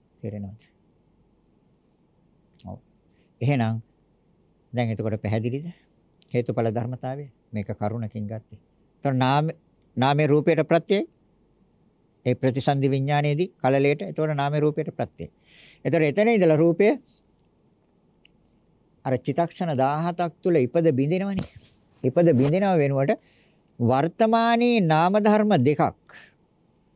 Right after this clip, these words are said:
ආ, රූප ධර්ම දෙකක් ප්‍රත්‍යයයි. වර්තමානයේ ප්‍රත්‍ය වෙන නාම ධර්ම දෙක තමයි වර්තමානයේ කර්මය ඉදිරිපත් වෙනවා. කර්මය එනවා. පෙර කරගත්ත කර්මය වර්තමානයේත් එනවා. ජනක කර්මයක් වශයෙන් ප්‍රතිසන්දිය කරන් දෙනවා ජනක කර්මයෙන්.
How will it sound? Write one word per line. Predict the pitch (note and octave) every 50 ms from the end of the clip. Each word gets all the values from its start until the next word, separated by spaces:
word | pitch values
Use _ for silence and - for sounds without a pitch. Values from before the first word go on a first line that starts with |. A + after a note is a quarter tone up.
| _ _ _ _ _ _ _ _ _ _ _ _ _ _ _ _ _ _ _
ආ, | C3 B2+
රූප | A#2 A#2 A#2 -
ධර්ම | A#2+ B2+ B2+ A#2+ A#2
දෙකක් | G#2+ A2+ A#2+ B2+ -
ප්‍රත්‍යයයි. | _ - G2+ - _ - F#2+ - _ - A#2+ A#2 - _ _ _ _ _ _ _ - - - - - - - - - _ _ -
වර්තමානයේ | - B2+ C3+ D#3 F3 E3+ - G#3+ G#3 A3 A3 A3 A3 A3 A3+ A3+
ප්‍රත්‍ය | G#3 - G3+ F#3 E3+ - _ - A3 G#3+ A3 A3 A3
වෙන | A3 A3+ A3 A3 F#3+
නාම | E3+ E3 E3+ F#3 G3+
ධර්ම | G3+ A3 G#3+ G#3+ G#3 A3+
දෙක | G#3+ A3+ G#3+ A3+ G#3+
තමයි | A3+ A3+ A#3 A#3+ B3+ D4 G#4 G#4 G#4 - _ _ _ - - -
වර්තමානයේ | B2+ C#3 D3+ F3 F#3 - A#3 A3+ A#3+ A#3+ A#3+ B3 C4 B3+ -
කර්මය | - - G#3+ G#3+ A3 A3+ A#3+
ඉදිරිපත් | A#3 A3+ G#3+ G#3+ G3+ - E3+ C#3 - -
වෙනවා. | C#3+ C3 C3 -
කර්මය | - D3 E3 F#3+ G#3+ A#3 A#3+ B3+ - - _ _ _ _ _ _ -
එනවා. | D#3+ D#3 C#3+ A2 - - _ _ _ _ _ _ _ _ _ _ _
පෙර | - B2+ C3+
කරගත්ත | - D#3+ D3 C#3+ D3+ D3 - -
කර්මය | - - A#2+ B2 C#3+ E3+ F3+
වර්තමානයේත් | D3 B2+ B2 C3 - F3 E3+ F3+ F#3 F#3 F#3+ F3+ - _ -
එනවා. | D#3 C#3 C3
ජනක | A2 G2+ A#2 A#2 C3 C3+ - D#3
කර්මයක් | - E3+ D#3+ E3 E3 F3 F3 F3 D#3+
වශයෙන් | - F#3 F3+ - F#3+ F3 D#3+
ප්‍රතිසන්දිය | D3 - A2+ G2 C#3 - D#3+ E3 E3+ F3+ F3 D3+
කරන් | - C#3+ D3 D#3 D#3+
දෙනවා | D#3+ F#3 F#3 F3+ D3
ජනක | C3 C3+ C#3 D#3 D3 E3
කර්මයෙන්. | - G#3 B3 B3+ B3 E3+ A2